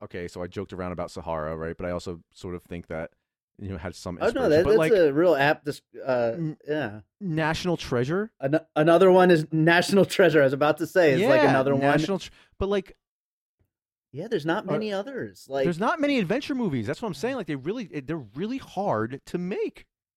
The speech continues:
Speaker 1: It's a really difficult genre
Speaker 2: Yeah.
Speaker 1: to pull off well. And, and honestly,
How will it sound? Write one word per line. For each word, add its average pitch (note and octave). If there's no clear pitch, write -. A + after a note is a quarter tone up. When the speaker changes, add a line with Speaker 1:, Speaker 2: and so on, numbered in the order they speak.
Speaker 1:
It's F3
a G#3+
really G3
difficult G3
genre D#3+
Speaker 2:
Yeah. C3+
Speaker 1:
to A2+
pull D#3
off C#3
well. A#2+
And, G#2+
and B2+
honestly, C3